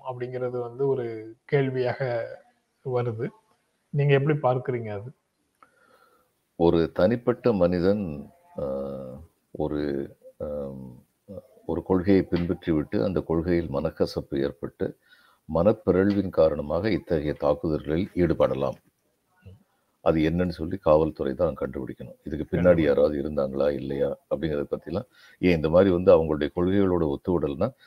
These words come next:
Speaker 2: ஜனநாயக முறையில தன்னுடைய எதிர்ப்பை தெரிவிச்சிருக்கலாம், பத்திரிகைகள்ல எழுதியிருக்கலாம்,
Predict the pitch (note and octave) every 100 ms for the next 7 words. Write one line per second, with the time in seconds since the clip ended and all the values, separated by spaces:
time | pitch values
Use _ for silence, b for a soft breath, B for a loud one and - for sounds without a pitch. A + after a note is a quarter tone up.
0 | b D#2+ F2 G#2+ A#2+ A2 F#2+ F2+ G#2+ F2
1 | D#2+ D2+ E2 - - D2 D2 - B1+ C#2+
2 | C#2+ - _ _ _ _ _ F#2+ G2+ G2
3 | E2+ D#2+ D2+ D#2 - D2 C#2+